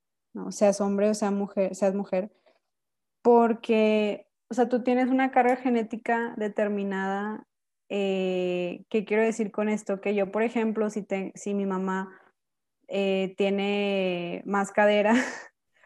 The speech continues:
pues, muy probablemente yo también vaya a tener más cadera. Entonces, y eso no lo voy a cambiar, o sea, entonces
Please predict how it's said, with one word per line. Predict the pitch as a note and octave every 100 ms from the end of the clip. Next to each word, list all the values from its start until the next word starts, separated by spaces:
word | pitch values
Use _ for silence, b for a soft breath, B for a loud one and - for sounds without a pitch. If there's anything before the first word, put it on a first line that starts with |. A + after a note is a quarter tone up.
| b
pues, | A#3 A#3 A3+ -
muy | A#3 A3+
probablemente | A#3+ A#3 A#3 A3+ A#3 A3+
yo | G#3+
también | A3 A3 G#3 G#3
vaya | G3+
a | G#3
tener | G3+ F#3+
más | F#3+ F#3
cadera. | F#3 F3+ F3+ - -
Entonces, | F#3+ G3+ F#3+ G3+ G3 - _ _ -
y | A#3 A#3
eso | A3 A#3
no | A#3
lo | A#3 A#3
voy | A3+
a | A3+
cambiar, | G3 G3 G#3 G3+
o | F#3+
sea, | F#3 F#3+ F3+
entonces | F3+ F#3 F#3+ G3+ G#3